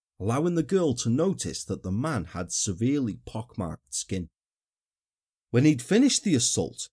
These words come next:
he gave the girl tissues with which to wipe herself clean of any forensic evidence that he'd left,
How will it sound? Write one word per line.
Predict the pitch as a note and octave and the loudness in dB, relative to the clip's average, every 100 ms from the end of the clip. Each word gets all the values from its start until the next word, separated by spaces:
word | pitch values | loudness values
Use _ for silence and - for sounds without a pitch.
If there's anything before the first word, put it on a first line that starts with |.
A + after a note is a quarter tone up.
| _ - | _ -8
he | |
gave | F#2+ D#3+ G3+ - | 2 4 4 -2
the | G3 | 0
girl | A3 G3 | 4 4
tissues | C3 A3 A#3 - G#2+ F#2 - | 2 2 2 2 0 -2 -2
with | G#2+ A2 | -4 -2
which | C#3 - | -2 -2
to | - | -2
wipe | A2+ A2+ F#3 F3+ | -2 0 -2 -2
herself | F3+ - G3 - | -4 -2 -2 -4
clean | - F#3+ G#3 A2 | -6 -2 0 0
of | F#2 | 0
any | A2+ B2+ | 0 0
forensic | A#2+ A#2+ B2 D3+ C3 B2+ | 0 0 2 2 0 -2
evidence | D#3+ E3+ F#3+ C3+ - | -4 -2 -2 -2 -2
that | - | -6
he'd | E2 F2+ | -6 -6
left, | D#2+ C#2+ - - | -6 -8 -12 -20